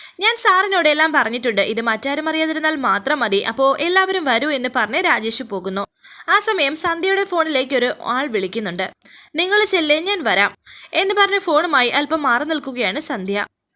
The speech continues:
എല്ലാവരും അകത്തേക്ക് ചെന്നപ്പോൾ, ഏ, ഓഫീസർ പറയുന്നുണ്ട്, "കാര്യങ്ങളൊക്കെ രാജേഷ് പറഞ്ഞു. ശരിക്കും പറഞ്ഞാൽ എല്ലാം കുറേ നിയമങ്ങളുള്ളതാണ്.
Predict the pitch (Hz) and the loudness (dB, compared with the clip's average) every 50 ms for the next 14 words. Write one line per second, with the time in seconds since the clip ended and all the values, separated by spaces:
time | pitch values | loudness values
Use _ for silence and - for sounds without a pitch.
0 | _ _ _ _ _ _ _ _ _ _ _ _ - - _ _ _ _ _ _ | _ _ _ _ _ _ _ _ _ _ _ _ -20 -20 _ _ _ _ _ _
1 | _ _ - - 320 359 392 403 392 415 403 381 339 262 226 233 233 254 320 294 | _ _ -4 -2 0 2 2 2 2 0 -2 0 0 0 0 0 -2 -4 -4 -4
2 | 349 320 359 370 311 269 233 262 277 320 311 285 240 208 220 233 226 226 214 - | -2 -2 -2 -2 -2 -2 -2 -2 -2 0 0 0 0 0 2 0 0 -2 -4 -8
3 | - _ - - - - - - - - 269 294 - 349 330 381 320 - 339 311 | -18 _ -20 -20 -20 -20 -20 -12 -6 -4 -4 -2 -2 -2 -4 -2 -2 0 0 0
4 | 302 311 294 269 233 208 240 233 277 269 226 214 262 262 262 254 240 240 262 294 | 0 0 -2 -2 -2 -2 -2 -2 0 0 0 0 -2 -2 -2 -2 0 0 0 2
5 | 311 302 294 285 320 311 - 339 285 285 247 233 233 226 233 226 - 247 196 202 | 2 2 2 2 2 2 2 2 2 2 2 2 0 -2 0 0 0 -2 -2 -2
6 | 202 277 269 262 233 214 226 226 226 - 220 220 214 208 208 262 320 - - - | -4 -4 -2 -2 -2 0 2 0 0 0 -2 -2 0 0 0 0 -2 -4 -10 -20
7 | _ _ _ _ _ _ _ _ - - 392 415 440 440 415 392 320 269 262 269 | _ _ _ _ _ _ _ _ -4 0 2 2 4 2 2 2 2 2 2 0
8 | 277 285 269 226 208 220 214 208 180 185 202 - | 0 2 2 2 2 2 2 2 2 2 0 -4